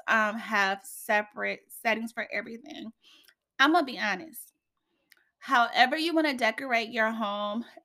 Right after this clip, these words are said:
decorate it, but make sure you have enough space for everything.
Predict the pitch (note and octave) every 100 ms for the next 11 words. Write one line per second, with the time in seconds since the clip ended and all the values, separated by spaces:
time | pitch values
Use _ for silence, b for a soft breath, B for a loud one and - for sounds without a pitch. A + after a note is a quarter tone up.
0 | G3+ G#3+ G#3+ G3+ G3 F#3+ F3 - G#3+ A3+
1 | A3+ A3+ B3 - - D4 C#4+ C#4 C#4 B3
2 | A#3 A#3 A#3 G#3 G3+ - - A3+ A#3 A#3+
3 | - A#3 G#3 G3+ - G#3 F#3+ - A#3+ D4
4 | D#4+ E4